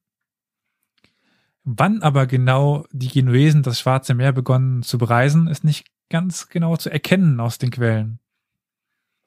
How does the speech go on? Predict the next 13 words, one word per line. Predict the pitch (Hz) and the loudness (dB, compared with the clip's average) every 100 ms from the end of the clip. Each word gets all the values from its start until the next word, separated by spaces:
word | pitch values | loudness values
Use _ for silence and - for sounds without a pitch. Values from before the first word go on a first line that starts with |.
| _ _ _ _ _ _ _ | _ _ _ _ _ _ _
Im | 147 135 | -2 0
zehnten | - 190 - | 2 0 2
Jahrhundert | 156 127 180 180 170 143 | 2 4 4 4 2 2
war | 135 | 0
das | 135 131 - - - - | 2 0 -4 -12 -14 -8
Schwarze | - 139 - | -2 -2 0
Meer | 135 143 | 2 2
ausschließlich | 147 147 - 147 143 - | 4 2 2 0 0 -2
durch | 131 | -2
die | 139 | -2
Byz-, | 127 123 - | -4 -6 -6
Byzantiner | 139 143 131 139 135 | -2 2 4 4 4
befahren. | 117 - 117 110 107 | 2 -2 0 0 -4